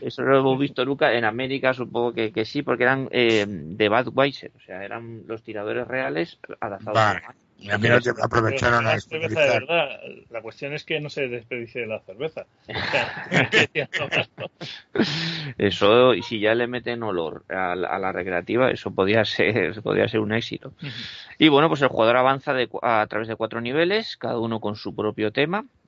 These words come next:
Speaker 1: y debe completar un número determinado de pantallas para avanzar. Los niveles son muy clásicos. Un salón del oeste,
Speaker 2: Sí.
Speaker 1: en el que tienes que servir a vaqueros peligrosos,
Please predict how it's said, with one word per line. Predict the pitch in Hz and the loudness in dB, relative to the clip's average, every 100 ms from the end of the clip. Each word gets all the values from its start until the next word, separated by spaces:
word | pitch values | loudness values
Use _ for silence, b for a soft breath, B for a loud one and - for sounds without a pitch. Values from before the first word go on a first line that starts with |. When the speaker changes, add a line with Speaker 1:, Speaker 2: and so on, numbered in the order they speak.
| - | -6
Speaker 1:
y | 117 | 0
debe | 107 110 | 2 2
completar | 113 113 113 113 | 0 -2 0 0
un | 117 | 0
número | 113 117 | 0 0
determinado | 113 110 110 120 | 0 -2 0 0
de | |
pantallas | 117 98 98 113 107 | 0 -4 -2 -2 -2
para | - 90 | -4 -6
avanzar. | 80 95 - 113 - _ B B B B B | -4 -6 -4 -4 -6 _ B B B B B
Los | 110 | 0
niveles | 101 104 117 117 | 2 4 4 4
son | - 131 120 95 _ | 4 2 2 -4 _
muy | 107 104 | -12 -12
clásicos. | 87 90 - - 92 | -14 -20 -20 -20 -18
Un | 104 | -14
salón | 98 90 95 | -6 -4 -2
del | 95 107 | -2 2
oeste, | 156 180 - 214 302 _ _ _ | 2 0 -4 -6 -6 _ _ _
Speaker 2:
Sí. | B 85 B B _ | B -20 B B _
Speaker 1:
en | - 101 95 | -2 0 2
el | 87 | 0
que | 87 90 | 0 0
tienes | 101 104 | 0 -2
que | 101 | -4
servir | 98 92 98 | -4 0 2
a | 92 | 4
vaqueros | 90 - 95 87 90 87 82 107 - - | 2 0 0 0 0 0 -2 -4 -12 -12
peligrosos, | 95 92 113 151 - 196 - | -8 -4 0 0 0 -4 -6